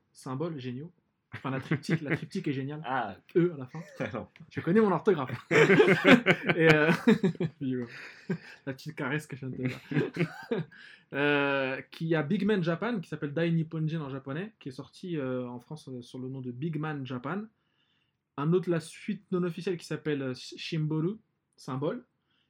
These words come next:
Speaker 1: Et le troisième film, qui est, le troisième film qui est abs-, un chef-d'œuvre absolu du cinéma japonais, qui s'appelle Saya Samurai.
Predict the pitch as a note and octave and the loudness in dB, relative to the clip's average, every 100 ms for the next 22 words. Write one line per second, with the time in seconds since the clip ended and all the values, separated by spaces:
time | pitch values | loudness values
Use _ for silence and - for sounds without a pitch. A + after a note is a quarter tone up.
0 | - D#3+ D#3 G3 F3+ E3 G#3 F#3 - D#3 | -4 -2 -2 -2 -4 -4 -6 -8 -6 -4
1 | D3 D3 F3+ F3 G3 F#3 C#3+ C#3 - - | -4 -6 -4 -2 -4 -4 -6 -8 -10 -10
2 | C#3 - F#3+ F3 - G#3 G#3 - G3 F#3 | -8 -4 -2 -2 -6 -8 -8 -8 -6 -4
3 | D#3+ D#3 D#3+ D3+ D3 D3 E3+ F#3+ D#3 C#3+ | -6 -8 -8 -6 -6 -6 -6 -8 -8 -10
4 | B2+ - E3+ F3+ D3 D3 D3 D3+ F3+ | -10 -8 -6 -4 -6 -6 -6 -6 -8